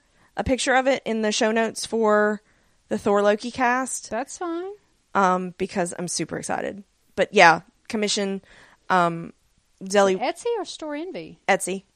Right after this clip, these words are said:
Speaker 1: Oh, well, I know, I know it's on Etsy. Z H E L L Y is the
Speaker 2: 'Cause
Speaker 1: store
Speaker 2: I'm
Speaker 1: name.
Speaker 2: not, oh, I'm looking at,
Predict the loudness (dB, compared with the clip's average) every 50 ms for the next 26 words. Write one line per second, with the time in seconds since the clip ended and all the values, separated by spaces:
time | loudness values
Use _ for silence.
0 | _ 6 8 12 12 12 12 12 12 8 8 8 6 4 6 6 8 8 8 8
1 | 6 6 2 2 0 0 2 2 0 0 -2 -4 -6 -6 -8 -10 _ _ _ _
2 | _ _ _ -12 -6 -4 -2 0 0 0 0 -2 -2 -6 -4 -2 0 0 0 0
3 | -2 -4 -4 -6 -6 -6 -8 -8 -10 _ _ _ _ _ _ -10 -10 -8 -6 -4
4 | -4 -4 -2 -2 -2 -2 -2 -2 -4 -4 -4 -6 -10 _ _ _ _ _ _ _
5 | _ _ _ _ _ _ _ _ _ _ _ _ _ _ _ _ _ -6 -4 -2
6 | -2 -2 -2 -4 -6 -8 -10 -12 -18 -18